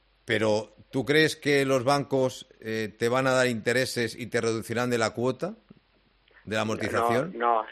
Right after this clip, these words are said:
Speaker 2: es-, e-, e-, está claro
Speaker 1: Eso no
Speaker 2: que
Speaker 1: se
Speaker 2: no.
Speaker 1: va a produ-, es decir, yo tengo Euribor más, eh, más cero cuarenta y cinco. El Euribor hoy está casi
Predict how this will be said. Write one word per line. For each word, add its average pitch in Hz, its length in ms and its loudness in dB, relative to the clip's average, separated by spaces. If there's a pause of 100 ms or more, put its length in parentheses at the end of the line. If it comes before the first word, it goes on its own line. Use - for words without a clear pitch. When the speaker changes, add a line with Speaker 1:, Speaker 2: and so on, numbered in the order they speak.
Speaker 2:
es-, - 220 -6
e-, 120 220 -8
e-, 123 260 -6
está 117 220 2
claro 131 200 6
Speaker 1:
Eso 143 100 6
no 160 80 4
Speaker 2:
que 147 60 4
Speaker 1:
se 160 60 6
Speaker 2:
no. 156 60 8
Speaker 1:
va 147 60 10
a 139 60 4
produ-, 135 180 2
es 135 120 4
decir, 135 380 2 (260)
yo 147 160 6
tengo 185 200 6
Euribor 175 360 8
más, 131 320 0
eh, 123 160 -4
más 117 400 -2
cero 139 220 2
cuarenta 127 320 2
y 101 60 -2
cinco. 90 400 -8
El 110 120 -2
Euribor 160 300 4
hoy 180 260 6
está 143 280 2
casi 175 440 0